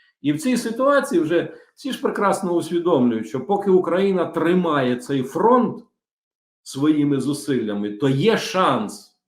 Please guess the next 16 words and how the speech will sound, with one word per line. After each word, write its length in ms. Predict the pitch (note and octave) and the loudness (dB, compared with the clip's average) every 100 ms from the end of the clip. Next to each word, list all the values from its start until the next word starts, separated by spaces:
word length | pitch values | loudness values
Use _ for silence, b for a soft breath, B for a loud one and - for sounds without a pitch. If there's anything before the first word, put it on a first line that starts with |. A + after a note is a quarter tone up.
| _ | _
в 60 | |
рамках 480 | B2 F#3 E3 D3+ - | -4 -2 -2 -6 -6
нато 400 | C#3 A3+ B3 B3 | -2 0 -2 -4
щось 400 | - - G3+ - | -8 -6 -6 -6
робити. 560 | F#3 F3+ D#3 C3+ G#2 - - _ _ | -2 0 6 6 4 -4 -18 _ _
Але 200 | B2+ D3 | -4 -2
перше, 500 | - G#3 A#3 - D3+ | 0 4 4 4 -2
що 160 | - B2 | -2 -4
треба 340 | A#2+ A2 A2 | -4 -4 -6
зробити, 520 | G#2+ A2+ G#2+ G#2 G#2+ | -6 -6 -6 -8 -10
це 160 | - B2 | -6 -2
максимально 720 | C3+ C3+ - C#3+ E3 F3+ E3 | 0 0 -2 -2 0 0 0
допомогти 600 | D3 C#3+ C#3 C#3 - D3+ | -2 -2 -2 -2 -4 -4
Україні. 720 | C#3 B2 C#3+ D3+ C#3 G#2 - _ _ _ _ _ _ _ _ _ _ - | -4 -2 0 2 2 0 -6 _ _ _ _ _ _ _ _ _ _ -8
Ну, 140 | F#3+ A3+ | -4 0
а, 360 | G3+ G3 F#3 | 2 2 0